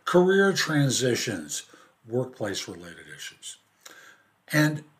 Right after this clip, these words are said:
I'm gonna talk with you today about eight rules for going into a compensation d-, negotiation. And I say compensation rather than salary because you don't have to be wed to just salary.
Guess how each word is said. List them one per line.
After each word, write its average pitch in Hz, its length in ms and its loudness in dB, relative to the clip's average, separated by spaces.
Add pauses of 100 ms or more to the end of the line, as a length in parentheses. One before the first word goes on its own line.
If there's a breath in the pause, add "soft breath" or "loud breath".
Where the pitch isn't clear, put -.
(280)
I'm 165 120 0
gonna 214 160 2
talk 180 380 -4
with 139 120 0
you 143 80 -2
today 127 520 -2
about 123 520 -4
eight 147 240 -2
rules 127 480 -2
for 123 160 -4
going 117 380 -2
into 117 320 -4
a 104 60 -4
compensation 101 1000 -8
d-, 87 160 -18 (380)
negotiation. 92 880 -12 (520 loud breath)
And 151 100 0
I 151 140 2
say 180 500 2 (600)
compensation 165 1200 0
rather 151 340 -2
than 147 240 2
salary 196 680 -4
because 156 480 -6 (260)
you 156 160 -2
don't 254 140 2
have 165 160 -2
to 165 60 -8
be 151 140 0
wed 147 380 2
to - 240 -4
just 135 440 -2
salary. 196 560 2